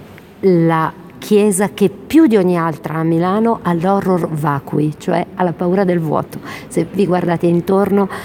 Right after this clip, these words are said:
non potete non vedere che ogni centimetro di questa chiesa sia ricoperto di affreschi, affreschi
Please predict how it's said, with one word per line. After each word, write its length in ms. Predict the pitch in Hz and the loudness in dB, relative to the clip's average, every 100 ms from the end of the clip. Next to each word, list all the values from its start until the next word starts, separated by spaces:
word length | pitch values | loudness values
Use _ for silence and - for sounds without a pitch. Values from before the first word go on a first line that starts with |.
| - | -6
non 120 | - | -2
potete 320 | 202 208 202 190 | 0 0 0 2
non 440 | 202 214 220 208 - - | 2 2 2 0 -4 -4
vedere 760 | 185 190 196 226 233 233 214 - | 0 2 4 2 2 0 -2 -2
che 200 | - 170 - - | -2 -2 -2 -4
ogni 460 | 247 247 226 220 - | 0 0 0 0 -4
centimetro 760 | - 170 165 190 156 151 - | -8 -8 -4 -4 -4 -4 -4
di 140 | 160 165 | -4 -2
questa 300 | 190 180 190 | -2 0 -2
chiesa 360 | - 160 160 - - - | 2 2 2 -4 -10 -8
sia 220 | - 247 | -2 0
ricoperto 500 | 196 202 - 165 - | 0 -2 -4 -4 -4
di 80 | 160 | -6
affreschi, 560 | 156 160 151 - - 151 - - | -6 -8 -8 -8 -10 -10 -12 -6
affreschi 680 | 175 - 220 214 - 214 | -4 0 0 0 -2 -2